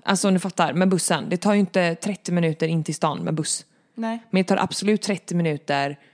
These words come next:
Speaker 1: från att jag lämnar min dörr till
Speaker 2: Mm.
Speaker 1: att jag kommer in på kontorsdörren.
Speaker 2: Mm.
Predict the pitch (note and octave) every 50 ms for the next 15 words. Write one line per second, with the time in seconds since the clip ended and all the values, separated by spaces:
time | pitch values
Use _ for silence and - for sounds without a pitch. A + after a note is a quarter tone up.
0 | _ _ _ - - F#3+ F3+ E3 D#3 D3+ D#3+ - D#3+ F3 F3 E3 D#3+ D3+ D#3 D#3
1 | D#3+ D#3+ D#3+ F#3 F3 D3 D3 E3 F#3 G#3+ G#3 - _ - - F#3 - G#3+ - -
2 | - - E3+ D#3+ D#3+ D#3 D3+ D3 D3 - - E3 D3 C#3+ C#3+ - - F3+ E3+ -
3 | F3+ D3+ - - - - D#3+ D3 D3+ F3 E3 E3 D#3+ - - A3 A3 A#3